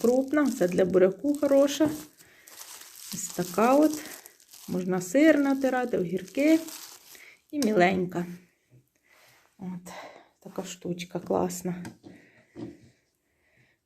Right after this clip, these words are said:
Так що ось такі в нас покупки. Ще купили там в магазині хліба, сиру. Таке трошки продуктів.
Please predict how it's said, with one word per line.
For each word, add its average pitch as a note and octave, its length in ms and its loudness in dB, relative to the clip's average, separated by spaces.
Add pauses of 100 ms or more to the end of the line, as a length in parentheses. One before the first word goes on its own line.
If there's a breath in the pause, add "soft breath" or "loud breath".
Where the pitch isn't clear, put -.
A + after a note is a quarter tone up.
(120)
Так G#4 160 -4
що C4 140 6
ось A#3+ 100 2
такі B3 260 -2
в - 20 0
нас A3 160 -2
покупки. F3+ 600 -4
Ще - 160 0
купили F#3+ 440 6
там E3 280 2 (440 loud breath)
в - 40 -10
магазині F3+ 680 -2
хліба, G4 440 6 (200)
сиру. F#4 520 2 (1080)
Таке F#3 260 -6
трошки F3+ 360 -6
продуктів. F3 680 -2